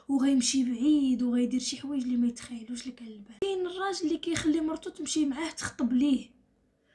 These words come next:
تخيلي معايا توصل لهاد المرحله ان المراه تمشي مع راجلها تخطب ليه،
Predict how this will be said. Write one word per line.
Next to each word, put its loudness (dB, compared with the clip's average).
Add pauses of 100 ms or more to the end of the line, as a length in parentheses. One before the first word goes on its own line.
(200)
تخيلي 4
معايا 2
توصل -4
لهاد 2
المرحله 4 (440)
ان 4
المراه 4
تمشي -2
مع 0
راجلها 0
تخطب -6
ليه، -2